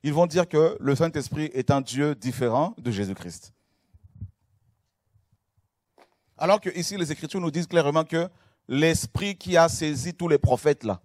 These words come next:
c'est l'esprit du Mashiach. Est-ce que toi, tu peux te sé-, euh, séparer de ton esprit ?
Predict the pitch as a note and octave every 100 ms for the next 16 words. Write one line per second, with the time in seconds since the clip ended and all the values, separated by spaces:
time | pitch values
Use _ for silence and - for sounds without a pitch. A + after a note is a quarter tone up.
0 | _ _ _ _ _ _ - D3+ D3+ D3+
1 | E3+ C3+ B2+ - A2+ E2+ _ _ _ _
2 | _ _ _ _ _ _ _ _ D3+ D#3+
3 | F3 - G3 A3 - - G3+ - D#3+ -
4 | F3 E3 D3 C#3 D3+ F#3+ F3 F3 G#3+ G3
5 | G3+ E3 - B2+